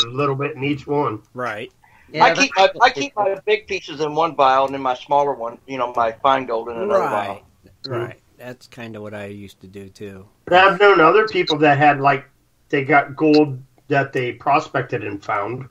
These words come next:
Speaker 2: Mm-hmm.
Speaker 1: kept that in different vials, and then they, they bought pay dirt or they won bags of pay dirt,
Speaker 2: Mm-hmm.
Speaker 1: and they kept that separately also. So I
Speaker 2: Okay.
Speaker 1: was just wondering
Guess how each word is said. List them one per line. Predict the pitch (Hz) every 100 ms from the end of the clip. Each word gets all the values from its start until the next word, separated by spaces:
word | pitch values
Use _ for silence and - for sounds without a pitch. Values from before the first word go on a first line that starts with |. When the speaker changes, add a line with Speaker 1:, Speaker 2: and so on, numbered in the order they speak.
| _
Speaker 2:
Mm-hmm. | 120 120 120
Speaker 1:
kept | 156 156
that | - 131 -
in | 123
different | 143 - 139 123
vials, | 120 117 113 117 -
and | 135
then | 139 135 135
they, | 131 127 123 117 117 _ _
they | 139
bought | 135 139 139 -
pay | 143 139
dirt | 131 131 127 123
or | 117
they | 120 123
won | 123 135 131
bags | 127 127 120 127
of | 120
pay | 135 120
dirt, | 120 120 117 -
Speaker 2:
Mm-hmm. | - 123 127 139
Speaker 1:
and | 123 127
they | 123
kept | 117 127 - -
that | - -
separately | - - - 101 101 101
also. | 165 170 - - - 123
So | 147
I | 151
Speaker 2:
Okay. | 190
Speaker 1:
was | 175
just | 160 -
wondering | 139 135 131 131 127 123